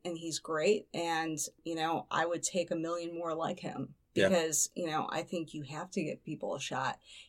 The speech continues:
Speaker 1: and you have
Speaker 2: Mm-hmm.
Speaker 1: to pay them for their time, which is what we do. You know, I don't work for free. You don't work for free. And it's
Speaker 2: Right.
Speaker 1: insane to ask college kids or recent college grads to do that too.
Speaker 2: Yeah.
Speaker 1: So, you know, try and find people who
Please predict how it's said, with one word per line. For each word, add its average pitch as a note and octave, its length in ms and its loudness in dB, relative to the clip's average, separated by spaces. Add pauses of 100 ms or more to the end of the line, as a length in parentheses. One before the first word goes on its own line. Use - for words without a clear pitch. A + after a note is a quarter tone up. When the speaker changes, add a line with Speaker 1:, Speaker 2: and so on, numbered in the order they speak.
(100)
Speaker 1:
and B3+ 120 4
you G#3+ 120 6
have A#3 160 6
Speaker 2:
Mm-hmm. G#3 140 2
Speaker 1:
to - 120 -16
pay A3 120 4
them F#3+ 340 0
for - 120 -4
their - 100 -4
time, - 440 -6
which - 200 -4
is E3+ 160 -6
what E3+ 180 2
we D#3 100 -4
do. D3+ 400 0 (400)
You E3+ 200 -2
know, D3+ 240 0
I F#3 100 10
don't G#3+ 140 4
work E3+ 200 2
for G3 100 -10
free. E3+ 280 -6
You F#3 100 2
don't F#3+ 180 2
work - 200 0
for - 140 -10
free. D3 460 -2
And D3+ 120 -2
it's D3 180 -2
Speaker 2:
Right. E3 80 -2
Speaker 1:
insane E3+ 460 2
to D#3 140 -4
ask D#3+ 340 2
college F3+ 360 2
kids F3 260 0
or E3 100 -6
recent D#3 360 -2
college D#3 340 0
grads - 360 -2
to - 120 -12
do E3 140 -4
that C3+ 240 0
too. - 300 -2 (240)
Speaker 2:
Yeah. D#2+ 220 2
Speaker 1:
So, F#3 560 6
you G#3 140 6
know, G3 100 4
try B3+ 220 0
and B3+ 160 4
find G3 240 0
people F3+ 500 4
who E3 400 0